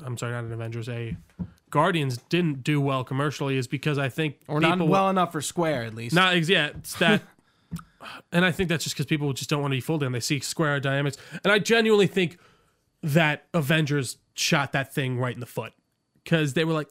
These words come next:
Speaker 1: "I don't know." And that game did not show particularly well.
Speaker 2: No.
Speaker 1: It, like we said, and then we said that's on our review, which you can check out right now. Uh, it's a hard, it was a hard game to, to convey without you playing it.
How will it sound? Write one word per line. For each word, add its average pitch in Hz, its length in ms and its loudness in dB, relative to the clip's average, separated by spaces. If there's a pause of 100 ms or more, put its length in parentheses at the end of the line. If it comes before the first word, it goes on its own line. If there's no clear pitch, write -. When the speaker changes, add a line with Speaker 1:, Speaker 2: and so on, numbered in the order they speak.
Speaker 1:
"I 247 220 2
don't 269 160 2
know." 247 340 4
And 196 220 2
that 185 160 0
game 196 260 2
did 175 140 2
not 156 400 0 (140)
show 147 720 0
particularly 120 720 -6
well. - 260 -14 (460)
Speaker 2:
No. 139 260 -10 (200)
Speaker 1:
It, 147 100 -2
like 151 220 2
we 156 60 2
said, 160 180 -2
and 151 80 0
then 151 100 0
we 147 80 0
said 151 180 0
that's 139 280 -4
on 139 140 -2
our 139 100 0
review, 139 260 -2
which 120 160 -6
you - 40 -14
can 123 120 -8
check 123 180 -8
out 120 80 -6
right 123 140 -4
now. 139 140 -2 (420)
Uh, 135 340 0 (380)
it's 170 180 0
a 175 80 2
hard, 175 380 0
it 170 60 -4
was 165 120 0
a 156 80 0
hard 170 300 -2
game 156 320 0
to, 135 180 -4 (960)
to 160 100 0
convey 139 500 0
without 127 300 0
you 127 100 -6
playing 127 360 -4
it. 110 120 -10